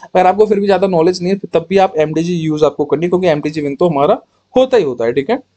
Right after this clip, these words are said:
तो इस candle ने चलो break किया, break करने के बाद में अगर आप यहाँ पे call लेते, ठीक है, तो loss हो जाती, लेकिन आपने एमडीजी यहाँ पे ले ली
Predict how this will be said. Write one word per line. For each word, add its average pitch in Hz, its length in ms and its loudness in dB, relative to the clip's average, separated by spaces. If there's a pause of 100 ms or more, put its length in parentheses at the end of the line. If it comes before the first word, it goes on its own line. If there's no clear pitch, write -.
(200)
तो 185 120 4
इस 208 160 0
candle 214 280 -2
ने 220 80 0
चलो 220 160 -2
break 185 260 2
किया, 208 100 2
break 190 220 0
करने 185 200 -4
के 185 100 0
बाद 175 240 2
में 190 80 -6
अगर 180 220 2
आप 180 140 0
यहाँ 165 180 0
पे 175 120 -6
call 156 240 0
लेते, 127 220 -4
ठीक 175 120 0
है, 202 60 2
तो 170 100 2
loss 156 200 0
हो 196 60 2
जाती, 190 220 0
लेकिन - 540 -6
आपने 165 260 0
एमडीजी 170 300 -2
यहाँ 190 120 2
पे 196 100 -6
ले 202 140 4
ली 233 140 -6